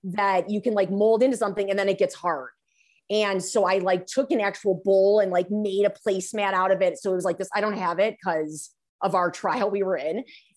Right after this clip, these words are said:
They took it as an exhibit. They still have it. So whenever our, the case is done, we'll eventually get it back. But so it's, like, this janky, hard prototype. So that was really early on too, it, you know, and I can,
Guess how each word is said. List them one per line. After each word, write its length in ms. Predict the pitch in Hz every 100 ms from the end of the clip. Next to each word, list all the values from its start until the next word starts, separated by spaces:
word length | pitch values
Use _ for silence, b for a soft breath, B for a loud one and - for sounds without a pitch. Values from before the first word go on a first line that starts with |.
| -
They 160 | 202
took 220 | 180 214 202
it 80 |
as 140 | 190 202
an 100 | 269
exhibit. 640 | 254 220 254 233 220 214 - _
They 100 | 247
still 220 | 233 254 254
have 220 | 196 143
it. 120 | 139
So 120 | 214
whenever 460 | 196 196 208 202 180
our, 100 | 180
the 80 | 180
case 300 | 208 165 170
is 100 | 147
done, 260 | 127 107
we'll 140 | 151 143
eventually 340 | 127 - 139
get 120 | 123
it 80 | 127
back. 220 | 120 95 - -
But 360 | 240 185 - b b b b b
so 140 | -
it's, 140 | 254 254
like, 140 | 233
this 220 | 233 214
janky, 520 | - 247 208 214 233 220
hard 720 | - 208 190 180 185 180 -
prototype. 680 | - 165 165 160 160 110 - _ _ _ _
So 140 | - 247
that 180 | 294
was 140 | 381 269
really 260 | 262 262
early 260 | 233 226 226
on 200 | 208 196
too, 560 | - 247 214 185 175 165
it, 100 | 208 202
you 100 | 226
know, 100 | 185
and 100 | 185
I 80 | 180
can, 200 | 190